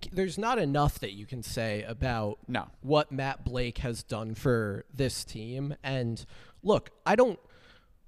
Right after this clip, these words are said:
Speaker 1: I think it's hard for us to disentangle, like, how much of it is Matt Blake, how much of it is health, how much of it is experience, but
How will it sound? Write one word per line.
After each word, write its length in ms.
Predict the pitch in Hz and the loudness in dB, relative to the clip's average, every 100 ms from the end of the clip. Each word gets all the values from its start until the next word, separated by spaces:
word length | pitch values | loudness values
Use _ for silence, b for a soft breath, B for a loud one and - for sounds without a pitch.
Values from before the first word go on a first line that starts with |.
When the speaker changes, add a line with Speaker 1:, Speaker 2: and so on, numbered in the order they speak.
| - - | -14 0
Speaker 1:
I 120 | 185 | 2
think 240 | - 220 202 | 4 4 4
it's 160 | 170 | 2
hard 320 | 156 151 180 | 2 2 0
for 180 | - 180 | 0 0
us 180 | 170 - | 0 2
to 120 | - | 2
disentangle, 960 | 143 160 143 170 143 143 147 151 147 143 | 2 2 0 0 0 0 2 2 2 2
like, 200 | 139 123 | 0 -2
how 160 | - 156 | 0 2
much 220 | 147 143 | 2 0
of 100 | 139 | 0
it 80 | 135 | 0
is 160 | 123 123 | -2 -4
Matt 240 | 113 - | -6 -2
Blake, 300 | 180 185 170 | 2 2 4
how 120 | 160 | 2
much 200 | 135 127 | 2 0
of 60 | 123 | -4
it 80 | 110 | -4
is 140 | 101 | -4
health, 380 | - 160 151 - | 4 6 6 4
how 140 | 147 | 2
much 220 | 127 123 120 | 2 0 -2
of 80 | |
it 100 | 120 | -2
is 140 | 117 - | -4 -6
experience, 800 | - - 156 160 156 147 139 - | -8 0 6 6 6 2 -2 -6
but 540 | 127 - 135 127 123 | -2 4 4 4 -2